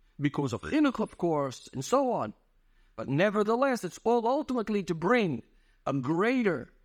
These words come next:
connection between the father and the children, and how much they love him, and so on and so forth.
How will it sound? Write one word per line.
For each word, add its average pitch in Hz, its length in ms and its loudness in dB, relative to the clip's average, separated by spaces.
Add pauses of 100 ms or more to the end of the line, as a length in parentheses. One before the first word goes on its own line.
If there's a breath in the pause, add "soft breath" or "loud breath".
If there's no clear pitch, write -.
(120)
connection 175 560 0
between 151 280 -4
the 131 80 -4
father 127 360 -2
and 127 80 -2
the 127 40 -4
children, 175 480 0
and 127 120 0
how 117 80 -4
much 123 140 -4
they 175 140 0
love 202 240 2
him, 170 140 -2
and 143 120 -2
so 131 200 -2
on 117 80 -2
and 110 100 -4
so 98 160 -8
forth. - 160 -20